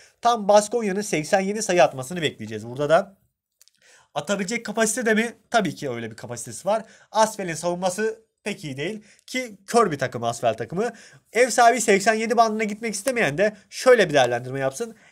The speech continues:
Ev sahibi on bir sayı farkla atar kazanır. Bazen şey oluyor. Fark çok fazla açılıyor. O baremde kalabiliyor.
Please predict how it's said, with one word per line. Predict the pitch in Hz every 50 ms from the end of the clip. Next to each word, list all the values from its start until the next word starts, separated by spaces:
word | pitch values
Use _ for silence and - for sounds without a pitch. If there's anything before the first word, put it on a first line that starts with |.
| _ -
Ev | 233 247 233
sahibi | 220 - 196 165 156 175 208
on | 208 196 214 214 190 180
bir | 175 151
sayı | - - 143 135 135
farkla | - 165 143 - 185 185 185 190
atar | - 185 175 - 175 185 180 180
kazanır. | 160 143 127 131 120 107 104 - _ _ _ _ _ _ _ _ _ _ _ _ _ _ _ _ _ _ _ _ _ - _ _ _
Bazen | 139 147 156 175 185 196 202
şey | 202 202 202 208
oluyor. | 196 - 160 131 110
Fark | - - 175 185 185
çok | - - 208 196 -
fazla | 202 185 175 160 170
açılıyor. | 170 165 180 226 226 202 170 185 220 220 - _ _ _
O | - 170 156
baremde | 180 180 185 185 185 208 196
kalabiliyor. | - 185 180 185 180 202 196 196 151 113 98